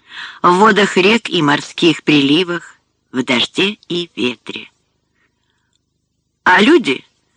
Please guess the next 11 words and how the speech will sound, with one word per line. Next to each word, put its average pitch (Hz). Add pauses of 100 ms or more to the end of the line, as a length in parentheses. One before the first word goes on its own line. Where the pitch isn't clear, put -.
(440)
всего 302
лишь 294
марионетки 208 (240)
в 160
руках 165
этого 160
неведомого, 185 (260)
но 180
вездесущего 165
божества — 156 (540)
погруженного 185